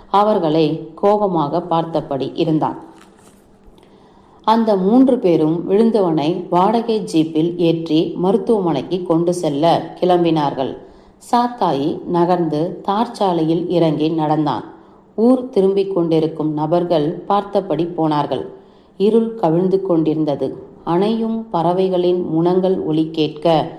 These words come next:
துவங்கியிருந்தது. தேக்கு பூவெடுக்கும் காலமாக இருந்தது. அதன் வாசனை காற்றில் நிரம்பி மணத்தது. அன்றிரவு சாமத்தில் உறக்கம் கலைந்தவளாக சாத்தாயை எழுப்பி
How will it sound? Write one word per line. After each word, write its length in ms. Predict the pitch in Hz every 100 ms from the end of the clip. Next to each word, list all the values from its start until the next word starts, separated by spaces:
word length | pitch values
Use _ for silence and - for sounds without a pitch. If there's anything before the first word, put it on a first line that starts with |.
| - - -
துவங்கியிருந்தது. 800 | 180 170 175 165 160 156 147 139 - - - _ _ _
தேக்கு 720 | - 233 240 - 156 - - -
பூவெடுக்கும் 680 | 208 220 214 190 185 - 160
காலமாக 680 | 160 165 165 165 147 156 170
இருந்தது. 580 | 180 165 156 151 135 - - -
அதன் 380 | - 170 165 151
வாசனை 540 | 160 175 - 190 143 - -
காற்றில் 520 | 175 190 - 180 160
நிரம்பி 440 | 156 165 185 185
மணத்தது. 640 | 190 160 151 151 156 147 139 - - - - _ -
அன்றிரவு 880 | 247 226 190 180 180 190 156 - - -
சாமத்தில் 720 | 196 226 220 - 202 160 160 180 -
உறக்கம் 520 | 175 214 - 214 214
கலைந்தவளாக 920 | 165 170 175 170 156 143 160 160 160 - - - -
சாத்தாயை 720 | 196 208 - 196 165 175 -
எழுப்பி 720 | 160 170 175 185 151 175 -